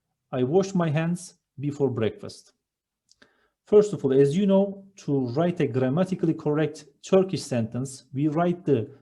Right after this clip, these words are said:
person pronoun to the beginning and the verb always to the end. So let's write the person pronoun first,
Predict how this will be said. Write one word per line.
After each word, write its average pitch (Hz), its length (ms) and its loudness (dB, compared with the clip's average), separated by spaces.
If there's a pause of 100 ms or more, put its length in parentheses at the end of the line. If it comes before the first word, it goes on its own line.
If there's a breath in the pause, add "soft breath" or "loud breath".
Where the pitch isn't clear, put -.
(120)
person 185 360 0
pronoun 123 440 -2
to - 120 -6
the 180 100 4
beginning 180 640 0 (380 soft breath)
and 143 400 2
the 127 80 4
verb 175 420 0
always 180 600 4 (320)
to 139 100 0
the 113 140 2
end. 92 280 -8 (280)
So 170 240 -4
let's 156 340 -2
write 208 160 4
the 185 80 -2
person 180 380 0
pronoun 127 400 -2
first, 185 400 -2